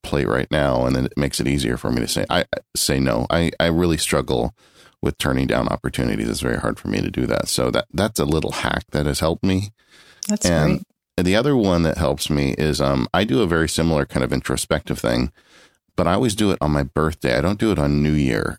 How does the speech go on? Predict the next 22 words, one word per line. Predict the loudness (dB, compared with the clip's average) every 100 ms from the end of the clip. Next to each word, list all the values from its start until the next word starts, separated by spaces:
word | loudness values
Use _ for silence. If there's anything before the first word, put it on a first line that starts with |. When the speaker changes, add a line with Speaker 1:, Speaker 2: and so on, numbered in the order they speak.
| -2
Speaker 1:
And | 0 2 0 -4 -4
I | -2
feel | 0 0
like | 0 0
my | 0 0
birthday | 0 0 -2
is | -2
kind | -2 -2
of | -2
particular | -6 -6 -2 2 2
to | 2
me. | 2 2
You | 0 0
know, | 2
the | 0
rest | 0
of | 0
the |
world | 2 2 2
is |
moving | 2 2 2
on. | 2 2 0